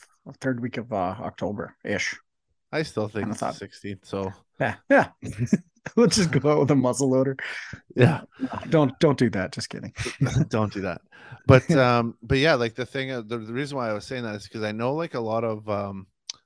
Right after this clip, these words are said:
Speaker 2: a lot of people in Manitoba are having troubles finding certain things, especially when it comes to ammo.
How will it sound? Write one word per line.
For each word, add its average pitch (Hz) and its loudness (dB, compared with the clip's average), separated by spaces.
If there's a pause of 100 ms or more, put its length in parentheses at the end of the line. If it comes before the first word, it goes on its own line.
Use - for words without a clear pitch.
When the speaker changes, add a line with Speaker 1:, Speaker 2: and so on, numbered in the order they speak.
Speaker 2:
a 104 -6
lot 127 2
of 120 -6
people 123 -4
in 113 -2
Manitoba 110 -2
are 101 -4
having 104 -6 (140)
troubles 107 -6
finding 104 -6
certain 98 -8
things, 104 -10
especially 110 -10
when 107 -6
it 101 -12
comes 104 -8
to 98 -8
ammo. 101 -4